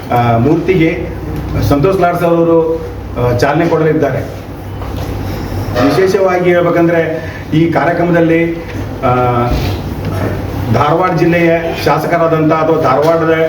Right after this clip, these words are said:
ಶಾಸಕರಾದಂಥ ಅರವಿಂದ್ ಬೆಲ್ಲದ್ ಸರ್, ಆಮೇಲೆ ಹುಬ್ಬಳ್ಳಿ ಪೂರ್ವ ವಿಧಾನಸಭಾ ಕ್ಷೇತ್ರದ ಶಾಸಕರಾದಂಥ ಪ್ರಸಾದ್ ಅಪ್ಪಯ್ಯ ಸರ್ ಅವರು ಹಾಗೂ, ಆ, ನವಲಗುಂದ ಮತಕ್ಷೇತ್ರದ ಶಾಸಕರಾದಂಥ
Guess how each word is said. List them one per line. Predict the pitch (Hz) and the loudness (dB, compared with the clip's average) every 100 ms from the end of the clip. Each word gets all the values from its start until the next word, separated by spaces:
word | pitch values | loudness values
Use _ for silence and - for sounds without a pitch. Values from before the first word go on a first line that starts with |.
| 160 160 | -2 -2
ಶಾಸಕರಾದಂಥ | 143 147 151 156 151 151 147 147 - - 131 | -2 0 0 0 2 2 2 0 -4 -6 -2
ಅರವಿಂದ್ | 135 165 - - - - - 135 | 2 2 0 -4 -10 -12 -2 0
ಬೆಲ್ಲದ್ | 143 156 | 2 2
ಸರ್, | 160 147 151 - - - 135 110 107 131 | 2 2 2 0 -6 -8 -8 -6 -4 0
ಆಮೇಲೆ | 139 143 143 139 135 135 - - - - | 2 2 2 0 0 -2 -6 -6 -6 0
ಹುಬ್ಬಳ್ಳಿ | 143 143 175 175 | 0 2 2 2
ಪೂರ್ವ | 151 165 165 165 160 - 143 | 0 2 4 2 0 -2 0
ವಿಧಾನಸಭಾ | 156 156 160 156 | 0 2 0 0
ಕ್ಷೇತ್ರದ | 160 151 151 151 151 147 151 | 2 2 2 2 2 0 0
ಶಾಸಕರಾದಂಥ | 147 147 151 151 147 | 0 0 0 2 0
ಪ್ರಸಾದ್ | 147 - - - - | 0 0 0 0 0
ಅಪ್ಪಯ್ಯ | 156 156 | 0 0
ಸರ್ | 156 156 | 2 2
ಅವರು | 143 151 165 - - - - - | 2 0 -2 -4 -10 -12 -12 -4
ಹಾಗೂ, | 143 143 151 156 143 - - - - - | -2 2 2 2 0 -4 -10 -14 -14 -4
ಆ, | 113 117 | 0 2
ನವಲಗುಂದ | 117 147 175 180 170 | 2 2 2 2 2
ಮತಕ್ಷೇತ್ರದ | 156 156 165 165 156 156 | 2 0 0 0 0 0
ಶಾಸಕರಾದಂಥ | 151 151 156 156 151 | 0 0 0 2 2